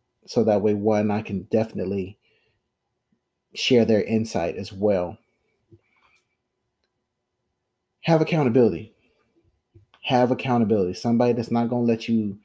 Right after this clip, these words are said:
be down on yourself. Somebody that's gonna, that's going to encourage you and hold your,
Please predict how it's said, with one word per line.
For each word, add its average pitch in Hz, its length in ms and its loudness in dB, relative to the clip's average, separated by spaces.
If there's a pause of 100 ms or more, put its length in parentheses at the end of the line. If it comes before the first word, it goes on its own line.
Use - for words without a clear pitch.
(920)
be 104 180 -2
down 120 320 6
on 123 160 4
yourself. 113 380 0
Somebody 113 320 0
that's 101 120 -6
gonna, 95 180 -6
that's 98 180 -6
going 98 280 -4
to 87 400 -10 (440)
encourage 123 720 6
you 120 400 2
and 107 120 -4
hold 107 280 2
your, 113 120 0